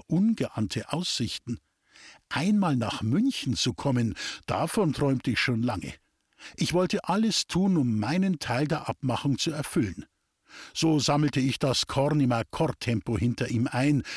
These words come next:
das der große und kräftige Mann in rasender Geschwindigkeit abgemäht hatte. Und doch kam es nicht zum Wiesenbesuch. Weder für Onkel Hermann noch für mich. Die Arbeit auf dem Hof hatte schließlich wie immer Vorrang.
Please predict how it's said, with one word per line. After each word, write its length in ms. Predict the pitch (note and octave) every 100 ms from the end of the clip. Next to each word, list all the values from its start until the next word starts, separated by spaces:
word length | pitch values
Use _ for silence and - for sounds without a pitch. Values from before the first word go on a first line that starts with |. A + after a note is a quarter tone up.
| -
das 180 | - C3
der 140 | - A2
große 420 | B2 D#3+ E3 A#2+
und 140 | G2+
kräftige 560 | - B2 - - G#2 F#2+
Mann 180 | G#2 C#3+
in 140 | A2
rasender 500 | F#2+ G#2+ D#3 C#3 G#2+
Geschwindigkeit 880 | F#2+ G2+ A2+ D3 B2 - G#2 F#2 -
abgemäht 500 | - - F2+ F2+ -
hatte. 260 | - - - _ _ _ _ _ - - - _
Und 240 | - E3 -
doch 320 | F#3 F#3+ - -
kam 240 | D#3 D#3+
es 260 | E3 - A2
nicht 380 | C3+ - -
zum 320 | - C3+ A2 G#2
Wiesenbesuch. 840 | A#2 - G2 G2+ - A2 F#2+ - - _ _ _ - -
Weder 400 | - C#3 D3+ D3
für 180 | - D#3
Onkel 280 | C#3+ C3+ A#2+
Hermann 500 | B2 C3 C3 D#3 E3
noch 180 | E3 -
für 200 | - F3
mich. 380 | G#2 - - _ _ _ _ - - -
Die 100 | D#3+
Arbeit 320 | C#3+ F3+ F#3+
auf 160 | F3 -
dem 220 | C3 G#2+
Hof 340 | D3 G3 - -
hatte 280 | D3+ F3+
schließlich 520 | - F3 D#3+ F3 - -
wie 120 | D#3
immer 400 | D3 C3 C3+ D3+
Vorrang. 600 | - F#3+ G#2+ - F2